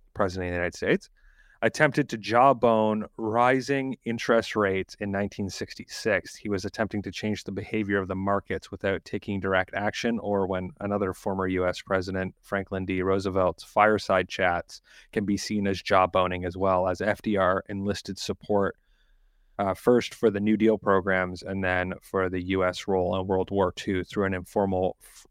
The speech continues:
uh, friendly radio broadcast chats series that he did. So I was like, "Okay, this is interesting," because then when I look at the lyrics,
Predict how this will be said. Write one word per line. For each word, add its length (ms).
uh, 340
friendly 720
radio 480
broadcast 720
chats 880
series 640
that 100
he 160
did. 260
So 200
I 80
was 120
like, 220
"Okay, 600
this 280
is 300
interesting," 600
because 320
then 200
when 120
I 120
look 340
at 240
the 80
lyrics, 960